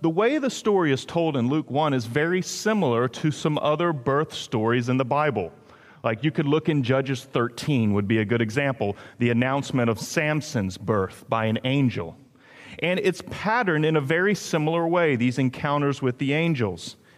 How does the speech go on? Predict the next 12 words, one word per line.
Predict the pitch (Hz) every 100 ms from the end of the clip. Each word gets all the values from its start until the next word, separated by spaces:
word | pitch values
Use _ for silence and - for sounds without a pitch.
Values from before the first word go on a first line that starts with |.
| - - - - _ _ -
And | 180 180 165
so | - 202 190 175
my | 180
professor | 185 180 240 240
friend, | 185 143 147
he | 151
looked | 208 -
at |
me, | 127 120
he | 127
said, | 120 107
"Exactly." | 101 117 113 160 131 101 95